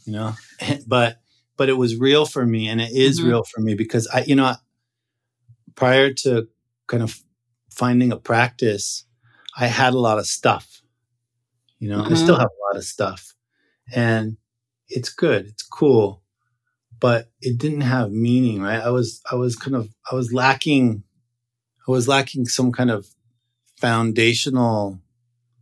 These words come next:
Speaker 1: okayness in, in, in, in my life. And, and what I found when I started meditating and, and studying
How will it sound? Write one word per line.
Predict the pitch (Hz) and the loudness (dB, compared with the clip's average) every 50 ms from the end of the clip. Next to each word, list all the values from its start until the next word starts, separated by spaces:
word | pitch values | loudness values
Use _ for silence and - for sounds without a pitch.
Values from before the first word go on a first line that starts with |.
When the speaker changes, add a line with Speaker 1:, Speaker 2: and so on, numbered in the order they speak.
| _ _ _ _ - - _ _ _ _ _ _ - | _ _ _ _ -20 -20 _ _ _ _ _ _ -2
Speaker 1:
okayness | 123 123 120 - - 120 117 120 123 117 104 92 - - - | -2 -2 -2 0 2 2 4 4 4 2 0 -4 -8 -8 -10
in, | 107 107 - 98 113 | -10 -12 -14 -12 -12
in, | 110 110 110 107 104 98 95 95 - - - - - - - - - - - _ _ - - - - - 117 - | -8 -6 -6 -6 -6 -8 -10 -12 -14 -18 -20 -20 -20 -20 -20 -20 -20 -20 -20 _ _ -20 -20 -20 -20 -16 -6 -2
in, | 127 120 117 113 113 113 120 | 0 0 2 0 0 -2 0
in | 127 | 0
my | 123 120 113 110 | 0 2 2 0
life. | 110 107 104 98 87 104 | 0 0 0 -2 -4 -4
And, | 113 113 | -4 -2
and | 113 113 113 - 127 123 120 113 113 - - | -2 -4 -6 -4 -4 -2 -2 -4 -6 -10 -8
what | - 135 131 127 | -4 -4 -2 0
I | 127 120 117 - - _ _ _ _ _ _ | 0 0 -2 -4 -10 _ _ _ _ _ _
found | - - 135 127 135 143 147 143 | -4 -2 2 2 4 4 4 4
when | 135 131 | 4 4
I | 127 120 | 2 2
started | - - 127 120 117 113 110 107 98 92 _ _ _ _ _ _ _ _ _ _ | 0 0 0 0 0 0 -4 -6 -8 -12 _ _ _ _ _ _ _ _ _ _
meditating | - 123 127 135 139 - - 131 110 107 107 107 104 104 | 0 2 2 2 2 2 4 4 4 4 2 -2 -2 -4
and, | 101 98 101 98 | -6 -8 -8 -8
and | 107 117 110 104 104 101 98 - _ _ _ _ - - - - _ _ _ _ _ _ _ _ _ _ _ _ _ _ _ _ _ _ _ _ | -8 -8 -6 -6 -6 -8 -10 -14 _ _ _ _ -20 -20 -20 -20 _ _ _ _ _ _ _ _ _ _ _ _ _ _ _ _ _ _ _ _
studying | - - - - - - 104 107 120 131 123 120 113 107 104 95 85 | -12 -12 -12 -12 -4 -2 0 2 4 4 6 6 4 2 0 -4 -8